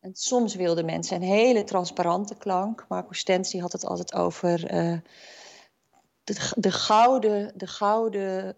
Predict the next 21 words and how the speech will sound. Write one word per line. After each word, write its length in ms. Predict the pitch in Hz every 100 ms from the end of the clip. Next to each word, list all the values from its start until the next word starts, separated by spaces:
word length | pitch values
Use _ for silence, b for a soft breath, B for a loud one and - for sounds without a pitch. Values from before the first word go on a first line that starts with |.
| _
rand 800 | 190 185 180 214 247 247 - - _ _
van 200 | - 185
de 80 | 190
koorklank. 800 | - 202 190 160 151 - - -
Dat 160 | -
vond 180 | - 175
hij 80 | -
altijd 200 | 170 -
heel 200 | 175 175
bijzonder 440 | 170 165 185 175
aan 180 | 165 165
dit 280 | 165 190 -
koor. 440 | - 220 262 359 - B B B B
En 180 | - 190
dat 200 | 175 170
konden 320 | - 160 165
we 60 | 165
eigenlijk 500 | - 170 - 180 185
een 60 |
beetje 280 | 180 180 -
versterken. 880 | - - - 226 196 170 147 139